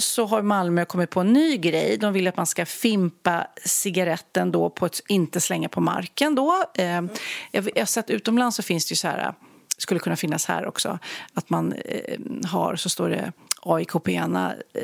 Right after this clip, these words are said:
Speaker 1: behållaren och, eh, Djurgården på andra. Och så lägger man sin fimp i där man hejar på, liksom.
Speaker 2: Ja,
Speaker 1: Så att
Speaker 2: ja.
Speaker 1: då blir det ju en anledning till att lägga fimpen, tycker jag är supersmart. Men nu har de i alla fall tänkt att, eh, man ska få sin egen lilla kryptovaluta.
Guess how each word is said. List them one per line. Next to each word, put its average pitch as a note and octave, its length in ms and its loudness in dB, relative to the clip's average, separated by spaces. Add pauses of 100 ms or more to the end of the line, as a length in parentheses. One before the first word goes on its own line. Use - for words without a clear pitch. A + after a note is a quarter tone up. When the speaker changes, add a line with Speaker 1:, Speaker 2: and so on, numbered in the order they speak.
(100)
Speaker 1:
behållaren F3 880 -2
och, - 440 -4
eh, - 200 -4 (180)
Djurgården F3+ 400 2
på E3+ 80 -2
andra. F#3 360 0
Och - 100 -6
så G3+ 80 0
lägger F#3+ 340 2
man F3+ 160 4
sin E3 200 2
fimp F3 400 2
i F3+ 40 2
där E3+ 120 4
man E3 140 2
hejar F#3+ 400 4
på, - 240 0
liksom. - 340 -2
Speaker 2:
Ja, - 100 0
Speaker 1:
Så - 140 0
att F3+ 120 -2
Speaker 2:
ja. - 80 -6
Speaker 1:
då F#3+ 100 6
blir F#3 140 4
det F3+ 60 4
ju F3+ 60 4
en F#3 80 0
anledning G#3+ 500 2
till F3+ 100 2
att D#3+ 80 0
lägga E3 300 2
fimpen, D3+ 360 -2
tycker E3+ 180 -2
jag E3 60 2
är E3 40 0
supersmart. G3+ 540 0 (440)
Men C4 200 6
nu E4+ 180 4
har F4 100 4
de D#4+ 120 4
i - 20 4
alla D4 160 2
fall G3 300 2
tänkt G3 580 0
att, F#3 400 0
eh, F3 240 4
man F#3 300 2
ska - 160 -4
få F3+ 200 0
sin F#3 180 -2
egen F3+ 320 0
lilla F3 200 2
kryptovaluta. G#3+ 1900 0